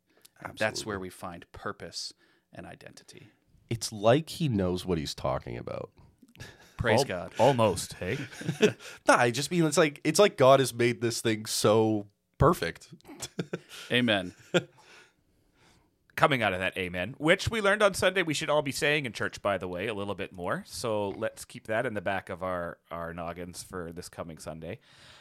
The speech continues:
Speaker 3: Um, gentlemen, let's, let's, uh, let's hit sort of three take-home things we can take, both from this conversation that we've had, but also the sermon that we heard this past Sunday. Um, Chris, why don't you get us started?
Speaker 1: Uh, sure.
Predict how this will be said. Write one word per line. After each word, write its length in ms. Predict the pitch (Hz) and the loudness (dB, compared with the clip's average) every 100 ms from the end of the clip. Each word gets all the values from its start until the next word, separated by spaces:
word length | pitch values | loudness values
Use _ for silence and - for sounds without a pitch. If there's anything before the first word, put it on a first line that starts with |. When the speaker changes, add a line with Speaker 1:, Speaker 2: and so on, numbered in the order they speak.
| - - | -12 0
Speaker 3:
Um, 400 | 107 104 107 101 _ _ _ _ _ _ - | 2 4 0 -10 _ _ _ _ _ _ -2
gentlemen, 320 | 139 139 135 | 0 2 0
let's, 300 | 139 - - | -4 -6 -8
let's, 340 | 139 156 - 151 | -6 -6 -6 -2
uh, 240 | 131 120 - | 0 0 -2
let's 220 | 156 - | -6 -4
hit 200 | 165 - | -8 -8
sort 220 | - 151 110 | -6 -4 -4
of 40 | |
three 460 | - - 139 131 127 | -4 -8 -6 -6 -6
take-home 540 | - 113 - 110 101 | -6 -6 -4 -6 -8
things 340 | 92 90 85 104 | -8 -8 -8 -12
we 80 | |
can 140 | 95 95 | -12 -12
take, 280 | - 92 - - | -8 -10 -10 -4
both 280 | 139 156 - | -4 -2 -2
from 340 | 151 135 120 | 0 0 -2
this 200 | 117 139 | -4 -4
conversation 520 | - 135 120 139 - | -2 -4 -2 -10 -8
that 80 | 101 | -6
we've 180 | 160 - | -6 -2
had, 180 | 175 139 | -2 0
but 80 | 127 | -2
also 280 | 120 117 | -2 -4
the 100 | 101 | -8
sermon 340 | 95 104 95 92 | -8 -8 -8 -8
that 100 | 85 | -8
we 80 | 82 | -10
heard 180 | 90 85 | -10 -12
this 120 | 85 | -10
past 220 | 87 78 | -10 -10
Sunday. 260 | 78 55 71 _ _ _ _ _ - | -12 -14 -20 _ _ _ _ _ -10
Um, 520 | 95 92 87 87 82 _ _ | -6 -4 -6 -10 -16 _ _
Chris, 180 | - - | -6 -4
why 60 | 117 | -6
don't 40 | |
you 60 | 90 | -6
get 100 | 95 | -8
us 60 | 82 | -8
started? 220 | - - _ _ _ _ - _ _ _ _ _ _ _ _ _ - | -14 -18 _ _ _ _ -20 _ _ _ _ _ _ _ _ _ -6
Speaker 1:
Uh, 280 | 123 117 120 | 0 0 0
sure. 380 | - 185 127 | -2 0 0